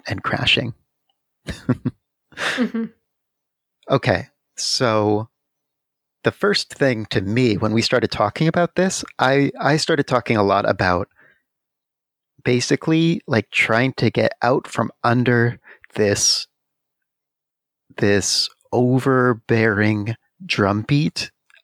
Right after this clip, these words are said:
Speaker 1: of what will pay the bills, what will pay the bills, what will pay the bills.
Speaker 2: Mm-hmm.
Speaker 1: And it's not because I don't want to pay the bills.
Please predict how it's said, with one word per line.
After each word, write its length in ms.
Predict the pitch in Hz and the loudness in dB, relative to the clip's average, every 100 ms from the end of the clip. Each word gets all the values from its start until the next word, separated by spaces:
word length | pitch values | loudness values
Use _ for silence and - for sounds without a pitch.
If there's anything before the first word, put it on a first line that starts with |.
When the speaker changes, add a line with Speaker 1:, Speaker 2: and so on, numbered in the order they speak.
| _ - | _ -2
Speaker 1:
of 640 | 107 98 98 95 - - _ _ _ _ _ _ _ _ _ _ _ _ _ | 2 2 2 0 -6 -20 _ _ _ _ _ _ _ _ _ _ _ _ _
what 280 | - 113 113 | -4 0 2
will 120 | 113 | 2
pay 180 | - 101 | 2 0
the 100 | 98 | 0
bills, 420 | 98 107 120 113 | -2 -2 0 -2
what 180 | - - | -4 -2
will 80 | 113 | -2
pay 180 | - 110 | -2 -2
the 120 | 104 | -2
bills, 380 | - 107 107 - | -4 -4 -4 -4
what 160 | - | -4
will 80 | 107 | -4
pay 160 | - 104 | -2 -2
the 100 | 104 | 0
bills. 440 | - - - - - _ _ _ _ _ - | -2 -2 -2 -4 -6 _ _ _ _ _ 0
Speaker 2:
Mm-hmm. 320 | 214 208 190 170 - - _ _ _ _ _ _ _ _ | 0 0 -6 -8 -20 -20 _ _ _ _ _ _ _ _
Speaker 1:
And 140 | 131 | -2
it's 140 | 135 - | -2 -2
not 220 | 175 - | -2 0
because 320 | - 151 120 | 0 0 2
I 120 | 120 | 0
don't 380 | 107 - 123 120 - | 0 0 0 0 -2
want 260 | 120 113 - | 0 0 0
to 100 | 107 | 0
pay 200 | 120 104 | 2 2
the 140 | 95 | 0
bills. 540 | - 101 120 - - | 0 -2 -2 -2 -4